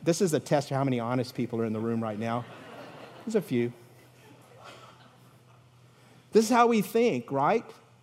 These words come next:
I mean, what's the point of doing something good if nobody's watching, if nobody gives you credit? Jesus says, just serve others,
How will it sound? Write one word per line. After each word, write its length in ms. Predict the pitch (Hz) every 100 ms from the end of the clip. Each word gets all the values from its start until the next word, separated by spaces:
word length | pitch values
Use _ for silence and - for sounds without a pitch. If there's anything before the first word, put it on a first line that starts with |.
| - - _ -
I 60 |
mean, 320 | 165 175 156 147
what's 320 | 175 202 -
the 140 | 214
point 560 | 185 196 208 214 165 -
of 200 | 147 127
doing 240 | 131 165 170
something 420 | 185 170 165 117
good 180 | 165 165
if 140 | 147
nobody's 500 | 131 147 156 160 151
watching, 840 | 147 151 175 190 - 160 120 98 104 _ _ _ _ _ _ -
if 140 | 123
nobody 320 | 139 156 156
gives 340 | 139 160 156 156
you 80 | 147
credit? 720 | - 170 175 165 - - - _ _ _ _ _ _ _ _ _ _ _ -
Jesus 460 | 127 170 180 180
says, 840 | - - - 175 117 98 107 - - - _ - _ _ _ _ _ _ _ _ _ _ _ _ -
just 220 | 143 -
serve 260 | 180 165
others, 640 | 123 98 113 139 - -